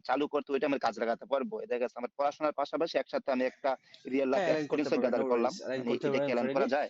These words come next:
Speaker 2: এবং যারা যদি কেউ মক ইন্টারভিউ, আহ, ইন্ডিভিজুয়াল আমার সাথে জয়েন হতে চান, তাহলে হয়তো আমার নাম্বার আছে বা আমাকে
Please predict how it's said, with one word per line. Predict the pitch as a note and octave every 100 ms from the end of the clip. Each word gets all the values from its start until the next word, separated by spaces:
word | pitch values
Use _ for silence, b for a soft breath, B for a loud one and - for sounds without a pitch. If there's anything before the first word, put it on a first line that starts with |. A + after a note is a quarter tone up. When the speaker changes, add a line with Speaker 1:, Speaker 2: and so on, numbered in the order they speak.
| -
Speaker 2:
এবং | D#3+ E3 C#3
যারা | D3 D#3+ F3
যদি | D#3+ E3
কেউ | F3 E3+
মক | D3+ D#3 D#3+
ইন্টারভিউ, | D#3 D#3 C#3+ D3+ C#3+ -
আহ, | C3
ইন্ডিভিজুয়াল | C#3 D3 C3+ C3+ D3
আমার | C#3 C#3
সাথে | D3 C3+
জয়েন | C3+ C3+
হতে | C#3+ C3+
চান, | D#3 A3
তাহলে | D3+ C#3+
হয়তো | C3 B2+
আমার | C3+ C3+
নাম্বার | B2+ B2 C3+
আছে | C3 -
বা | C#3+ C3+
আমাকে | C3 C3